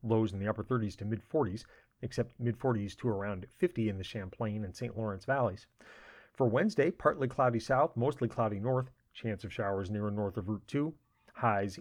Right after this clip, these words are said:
in the mid to upper sixties, low to mid sixties northeast, south to southwest winds five to fifteen miles an hour, gusting to thirty miles an hour from the Green Mountains westward.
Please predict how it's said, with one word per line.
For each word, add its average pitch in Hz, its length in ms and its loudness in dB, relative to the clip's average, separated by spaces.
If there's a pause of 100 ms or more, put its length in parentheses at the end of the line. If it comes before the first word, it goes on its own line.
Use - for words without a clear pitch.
in 123 100 -2
the 107 60 0
mid 120 140 2
to 113 100 4
upper 107 180 -2
sixties, 135 560 -6
low 117 160 4
to 107 80 2
mid 127 220 -2
sixties 101 560 -8
northeast, 107 560 -6 (380)
south - 400 -2
to 104 100 -6
southwest 104 580 -4
winds 104 300 -4
five 107 320 0
to 101 60 -6
fifteen 117 520 -4
miles 101 360 -2
an 120 60 -2
hour, 107 180 0
gusting 107 340 -4
to 104 80 -6
thirty 165 380 0
miles 90 340 -6
an 104 80 -6
hour 101 220 0
from 147 240 -2
the 101 40 -2
Green 95 240 -8
Mountains 95 440 -8
westward. 98 480 -4